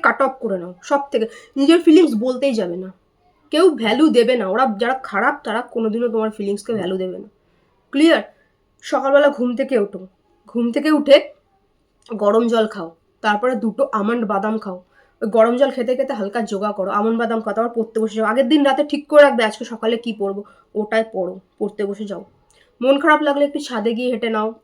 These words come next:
একটু বাইরে ঘুরে নাও, ঠিক আছে, একটু গঙ্গার পাড় বা এমন কোনো শান্ত জায়গা বা কোনো মন্দির বা মসজিদ, যেখানে শান্ত জায়গা, চুপচাপ গিয়ে বসো, ঠিক আছে, এক্সারসাইজ করো, ওকে। দিনের প্ল্যানিং করে নাও, কারোর সাথে মিশতে হবে, কারোর সাথে কিচ্ছু করতে হবে না, নিজের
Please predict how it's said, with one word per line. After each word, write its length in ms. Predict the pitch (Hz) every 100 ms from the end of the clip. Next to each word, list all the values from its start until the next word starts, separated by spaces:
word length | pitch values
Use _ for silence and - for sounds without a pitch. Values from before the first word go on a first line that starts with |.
| 269
একটু 140 | - 269
বাইরে 220 | 226 214 233 196
ঘুরে 200 | 226 226
নাও, 140 | 214 208 214 _ _ _ _
ঠিক 120 | 262 285
আছে, 140 | 294 233 - _ _ _
একটু 160 | - 285 233
গঙ্গার 340 | 247 262 262 262
পাড় 120 | 254 254
বা 40 | 269
এমন 140 | 269 285
কোনো 120 | 285 285 277
শান্ত 200 | 233 240 240
জায়গা 180 | 247 240
বা 60 | 240 240
কোনো 160 | 240 226 226
মন্দির 340 | 220 220 220 208
বা 80 | 220
মসজিদ, 280 | 214 214 233 214
যেখানে 200 | 233 240
শান্ত 200 | - 208 214
জায়গা, 160 | 208 214 214
চুপচাপ 360 | 226 - 220 196
গিয়ে 140 | 208 196
বসো, 220 | 190 - - _ _ _ _ _ _ -
ঠিক 100 | 262
আছে, 120 | 240 -
এক্সারসাইজ 380 | 233 277 285 285 -
করো, 180 | 220 202 196 _ _ _ _ -
ওকে। 200 | 233 262 - 202
দিনের 300 | 269 294 311 -
প্ল্যানিং 300 | 269 254 302 294
করে 160 | 233 202
নাও, 100 | 190 202 _ -
কারোর 180 | 294 359
সাথে 140 | 381 359
মিশতে 240 | 311 302 -
হবে, 120 | 302 294
কারোর 140 | 262 294
সাথে 120 | 294 277
কিচ্ছু 180 | - -
করতে 220 | 233 226 226
হবে 120 | 202 202
না, 40 | 202 _ _ _
নিজের 400 | 247 247 220 269